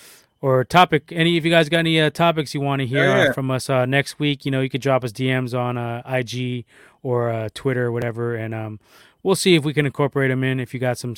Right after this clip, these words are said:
Speaker 1: uh, shit we're, we're into talking about, we'll, we'll fuck with it.
Speaker 2: Oh, yeah.
Speaker 1: But, uh, yeah, Happy New Year, and, uh, hopefully fucking twenty twenty-one is, uh, ten times better than twenty twenty's been for everybody.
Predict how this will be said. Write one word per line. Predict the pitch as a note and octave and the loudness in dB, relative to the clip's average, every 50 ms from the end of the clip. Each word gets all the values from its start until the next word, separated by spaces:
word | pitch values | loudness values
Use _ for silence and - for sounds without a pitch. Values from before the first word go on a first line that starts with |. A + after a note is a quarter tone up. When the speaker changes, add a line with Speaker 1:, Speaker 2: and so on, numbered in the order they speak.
| - - E3+ | -12 -12 -8
Speaker 1:
uh, | C3+ A#2+ A2+ | -8 -6 -6
shit | G#2 - - C3+ B2 A2+ | -6 -6 -4 -4 -4 -4
we're, | A#2+ A#2+ A#2 A2 A2 C3 C#3 | -4 -4 -4 -6 -8 -10 -10
we're | B2 A#2 A#2 A#2 B2 - | -8 -8 -8 -10 -10 -10
into | C3+ B2+ - A2+ | -10 -10 -10 -10
talking | - - B2 A#2 - - A2 | -8 -6 -6 -6 -6 -8 -14
about, | G2+ G2 A2 G#2+ A2 A2 | -14 -14 -14 -14 -14 -12
we'll, | A2 A2 G#2+ G#2 - _ _ _ _ _ _ _ - | -12 -12 -12 -14 -16 _ _ _ _ _ _ _ -14
we'll | C3+ A#2+ | -14 -12
fuck | - - A#2+ - - | -10 -10 -10 -10 -10
with | A#2 A2+ | -12 -14
it. | A#2 - _ _ _ _ _ _ _ _ _ _ _ _ _ _ _ _ _ _ _ - C#3 B2+ | -14 -16 _ _ _ _ _ _ _ _ _ _ _ _ _ _ _ _ _ _ _ -20 -18 -12
Speaker 2:
Oh, | B2 A#2+ | -10 -10
yeah. | A#2 A#2+ A#2+ A#2+ A2 G#2 - _ | -8 -6 -6 -8 -8 -10 -14 _
Speaker 1:
But, | - B2 C3 | -4 0 2
uh, | C#3 | 2
yeah, | C3+ B2+ D3 D#3 C#3+ | 2 4 4 4 4
Happy | D3 D3 D#3+ | 4 2 0
New | D#3 D#3+ | 0 0
Year, | D#3+ C#3+ C#3 C3+ C3 C3 | 0 0 0 -2 -4 -4
and, | C3 B2+ B2+ B2+ B2+ | -4 -4 -4 -2 -2
uh, | B2+ B2 B2 B2 B2 A#2 | -4 -4 -4 -4 -6 -6
hopefully | A#2 C#3+ C#3+ - D3 D3 C#3+ C#3 C3+ - | -6 -6 -6 -4 -2 -2 -2 -2 -2 -6
fucking | - - - D3 B2+ - C#3 C3+ A#2+ | -8 -8 -6 -6 -4 -4 -6 -8 -8
twenty | - - C#3+ C#3+ C#3 C3+ C3 B2 | -6 -6 -6 -4 -4 -4 -6 -6
twenty-one | - D3 C#3+ C#3 C3 C3+ C#3 C#3+ C#3 C#3 C3+ C3 A#2+ _ _ _ _ _ _ _ | -6 -6 -6 -4 -4 -4 -4 -4 -4 -4 -6 -8 -10 _ _ _ _ _ _ _
is, | C3+ B2+ B2 A2+ A2 | -12 -12 -10 -8 -6
uh, | B2+ B2 A#2+ A#2+ A#2+ A#2 - | -6 -6 -4 -6 -8 -8 -6
ten | - C#3+ C#3 B2+ | -6 -6 -4 -2
times | C#3+ C3+ C3+ B2+ A#2+ | -2 -2 -2 -2 -2
better | A#2 C3 B2+ B2+ | -4 -4 -2 -2
than | B2+ B2 A#2 | -4 -6 -8
twenty | - - C3+ B2+ A#2+ | -8 -8 -6 -6 -6
twenty's | - - B2+ B2 A#2 A2 | -6 -6 -6 -6 -6 -8
been | G#2+ A#2+ A#2 A2 | -8 -10 -12 -12
for | - A#2 | -12 -12
everybody. | A2+ A2+ A2+ G#2+ A2 A2+ A#2 A2+ | -12 -10 -10 -10 -10 -10 -10 -12